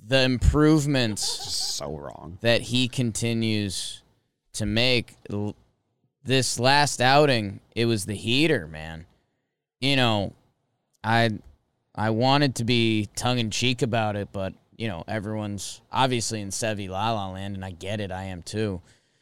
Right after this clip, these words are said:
Speaker 1: You know, two relievers came in that game. One of them was pumping ninety-seven with a nasty fastball that got guys looking. It was Mike King. <laughs> Um, Mike King has looked like El Grosso.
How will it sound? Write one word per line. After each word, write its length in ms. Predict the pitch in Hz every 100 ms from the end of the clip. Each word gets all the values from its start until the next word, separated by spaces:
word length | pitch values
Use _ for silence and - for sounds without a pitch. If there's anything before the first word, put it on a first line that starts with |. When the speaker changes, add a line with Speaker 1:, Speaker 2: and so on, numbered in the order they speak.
| _ _ _ _ _ -
Speaker 1:
You 80 | 160
know, 260 | 139 127 - _
two 160 | - 220
relievers 520 | 202 185 208 175 143
came 220 | - 143 131
in 80 |
that 220 | 123 117 95
game. 420 | 113 110 107 104 - _ _ _
One 300 | - 120 170
of 80 | 190
them 180 | 147 131
was 160 | 123 113
pumping 720 | - 131 123 127 120 117 107 117
ninety-seven 840 | 120 127 131 123 123 131 123 117
with 160 | 110 107
a 80 | 101
nasty 420 | 104 120 - 110
fastball 640 | - 107 135 - 117 101
that 100 | 90
got 220 | 113 107
guys 320 | 110 101 98
looking. 280 | 127 131 117
It 60 | 101
was 140 | 95
Mike 220 | 104 120 -
King. 360 | 127 160 127 -
<laughs> 340 | - - - - - - -
Um, 340 | 117 104 95 - - - -
Mike 300 | 110 175 -
King 480 | 147 180 135 92 101
has 220 | 113 101
looked 180 | 123 98
like 220 | 117 110
El 180 | 110 135
Grosso. 760 | 104 104 123 156 113 80 92